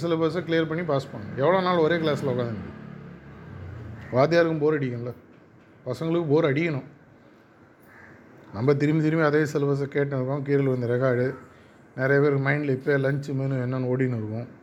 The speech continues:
அது வேற விஷயம். ஆனா, இந்த ஃபைனல் வெர்ஷன் அப்படின்ற ஒரு விஷயத்தை சிந்திச்சு, அடுத்த தொண்ணூறு நாட்கள் இந்த ஒரு எக்ஸ்பெரிமெண்ட்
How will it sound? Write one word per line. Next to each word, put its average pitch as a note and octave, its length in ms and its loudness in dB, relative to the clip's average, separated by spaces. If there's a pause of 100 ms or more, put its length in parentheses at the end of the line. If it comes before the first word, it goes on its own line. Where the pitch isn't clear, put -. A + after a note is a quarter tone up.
அது A2+ 80 -6
வேற C3+ 200 4
விஷயம். - 320 -4 (1300)
ஆனா, D3 300 2
இந்த D#3+ 180 2
ஃபைனல் G3+ 440 2
வெர்ஷன் D#3 420 0 (120)
அப்படின்ற E3+ 380 0
ஒரு D3 160 4
விஷயத்தை D3+ 500 0
சிந்திச்சு, D3+ 500 -2 (920)
அடுத்த F3 340 4
தொண்ணூறு E3+ 400 2
நாட்கள் D#3+ 400 0
இந்த D#3 240 0
ஒரு C#3 260 2
எக்ஸ்பெரிமெண்ட் D3 540 -4